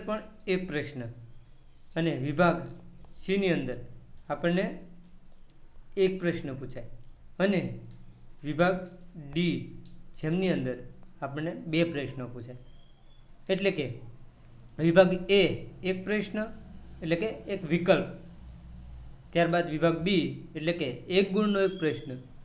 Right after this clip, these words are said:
એટલે એના બંનેના થાય અને બે ગુણ. જ્યારે વિભાગ સી છે એના બે ગુણ એટલે કે બે ગુણનો એક સવાલ એટલે આપણને બે ગુણ, કુલ ચાર ત્રણેય વિભાગના થાય. હવે બાકી રહ્યો વિભાગ ડી, એમની અંદર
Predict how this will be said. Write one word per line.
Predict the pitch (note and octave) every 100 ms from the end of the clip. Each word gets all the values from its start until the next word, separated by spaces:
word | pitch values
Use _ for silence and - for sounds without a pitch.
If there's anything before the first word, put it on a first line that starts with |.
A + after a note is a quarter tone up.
| - -
એટલે | D3 D#3
એના | E3 D#3+
બંનેના | F3+ G#3 A3 A3+
થાય | A3 A3+ - - - - - - -
અને | E3+ F3
બે | F#3+ F3
ગુણ. | C3+ A#2+ - - - -
જ્યારે | - F3 D#3
વિભાગ | D#3 G3 F#3+
સી | G#3+ G3+
છે | F#3+ C#3+ - - F#3
એના | F3+ F3+
બે | F#3 F#3+
ગુણ | C#3 B2+ - - -
એટલે | E3+ F#3 F3+
કે | C3 - - - D3+
બે | G3 G3
ગુણનો | A3+ A3+ A#3 B3
એક | A#3+ -
સવાલ | C#3 B2+ - - - -
એટલે | D#3
આપણને | E3 D#3+ D3+
બે | F3 F3+
ગુણ, | G3 F#3 - - - -
કુલ | F3 F3 F3
ચાર | F#3 F#3+ - - - - - - F3+ E3 - - -
ત્રણેય | F#3 F#3+ F#3
વિભાગના | F3+ F3+ F3+
થાય. | F3+ - E3
હવે | D#3+ A3+ B3 - - - -
બાકી | E3+ F3
રહ્યો | F#3 E3
વિભાગ | D3 D#3+ E3
ડી, | E3+ - - - - - - - -
એમની | F3+ A#3 A#3+
અંદર | F3+ D3